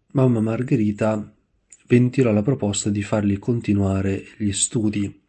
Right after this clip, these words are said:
ma fu allora che esplose l'ostilità del fratello Antonio. "Lui vuole diventare prete? Ma i soldi chi li dà?" Il piccolo Giovanni prese allora a studiare da solo la grammatica,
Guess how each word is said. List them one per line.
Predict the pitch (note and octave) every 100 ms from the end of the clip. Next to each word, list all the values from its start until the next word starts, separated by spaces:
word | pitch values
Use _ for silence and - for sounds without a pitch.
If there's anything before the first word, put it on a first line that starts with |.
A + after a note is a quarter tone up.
| _ _ _ _ _ _ _ _ _ _
ma | A#2 A2
fu | -
allora | D3 G#2+ G2 G2+
che |
esplose | G#2+ - - A2 G#2 G#2
l'ostilità | G#2+ G#2 - A2+ A2 G#2
del | G#2 G2+
fratello | - G#2 G2+ G2+ G2
Antonio. | G2 G2 F#2+ F#2+ G2 G2 G2 _ _ _ _ _ _ _ _ _ _ _ _ _ _ -
"Lui | A#2+
vuole | C#3 C3+ A#2+
diventare | B2 A#2+ B2+ C#3 A#2+
prete? | B2+ C#3 G#2 A#2+ C#3+ - _ _ _ -
Ma | G#2+
i | A2+
soldi | G#2+ D3+ B2 G2 G2+
chi | G2+ E3
li | C3
dà?" | G2+ A#2 D3 - _ _ _ _ _ _ _ _ _ _ _ _ _ _ _ _
Il | _
piccolo | E3 D#3 A2+
Giovanni | A2 C#3 A2+ G#2+ G#2+ G#2+
prese | G#2 A2+ G#2+ A#2
allora | A2+ G#2
a | G#2
studiare | - B2 A2+ G#2+ G#2+
da | G#2
solo | G#2 - G2+ G2+ G#2 A2+
la | A2
grammatica, | G#2 G#2 G#2 G#2 G2+ G2+ G#2 G#2 G2+